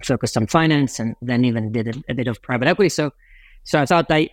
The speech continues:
I might have all the, you know, building blocks to be potentially a good, a good venture investor.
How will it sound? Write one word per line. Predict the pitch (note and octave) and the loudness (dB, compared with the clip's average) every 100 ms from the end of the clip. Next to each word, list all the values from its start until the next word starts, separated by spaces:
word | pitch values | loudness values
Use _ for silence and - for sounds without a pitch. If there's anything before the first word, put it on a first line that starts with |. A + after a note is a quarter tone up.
| - | -4
I | C3 | -2
might | B2+ C3 B2+ | 0 0 0
have | B2+ B2+ A#2+ | 2 2 2
all | - B2+ C3 | 0 2 2
the, | A#2+ A#2+ A#2 A2+ A2+ - - - - - | 2 0 0 -2 -4 -10 -20 -20 -14 -6
you | |
know, | A#2+ | -4
building | A2 C#3+ C#3+ C#3 B2+ | 0 4 4 4 2
blocks | B2 A#2+ A2 - | 4 2 2 -6
to | B2 | -4
be | A#2 A2+ A2+ - - - _ - _ _ - - - _ - - | 0 0 -2 -8 -20 -20 _ -20 _ _ -20 -20 -20 _ -20 -10
potentially | - C#3+ C3+ - B2 | -4 2 2 2 0
a | A2+ | 0
good, | A2 A#2 - | -2 -4 0
a | D3+ | 0
good | B2+ B2+ | 2 0
venture | A2 A#2+ A2+ D3 | 2 0 2 2
investor. | C#3 D#3+ - A#2 A#2 | 2 0 -2 -8 -8